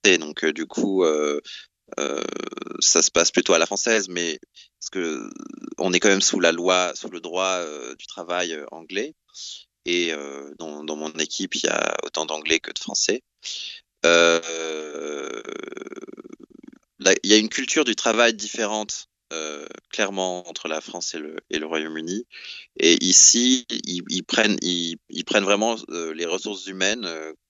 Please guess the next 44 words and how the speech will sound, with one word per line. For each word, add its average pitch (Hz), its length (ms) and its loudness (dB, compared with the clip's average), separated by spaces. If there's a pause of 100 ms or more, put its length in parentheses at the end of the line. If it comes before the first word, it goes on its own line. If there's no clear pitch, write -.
(100)
au 95 80 -6
sérieux. 95 400 0 (680)
Et - 100 -4
donc, 92 340 -6
euh, 78 720 2 (720)
à 95 100 4
tel 90 200 6
point 117 320 2
que, 82 360 -2 (520)
euh, 53 100 -8 (320)
tu - 120 -6
vois, 92 100 2
tu - 260 -8
t'es, - 140 -2 (200)
t'es 90 120 -2
pas 87 160 2
censé, 95 640 4
euh, 73 340 -2 (580)
euh, - 220 -10
fermer 92 420 4
la 82 140 4
porte 95 520 0
quand 80 260 -18
t'es 87 160 -4
seul 92 320 -2
dans 92 100 -6
une 85 180 -12
pièce 95 300 0
avec, 76 320 -8
euh, 76 220 -10
une 78 120 -14
femme 82 320 -2
ou 76 60 -10
un 78 80 -8
mec, 85 320 0
et - 220 -16
cetera, 87 520 0
au 90 120 -6
cas 90 240 0
où 95 260 -6
il 90 100 -14
y 87 120 -4
ait, 90 280 -4
euh, 73 160 -8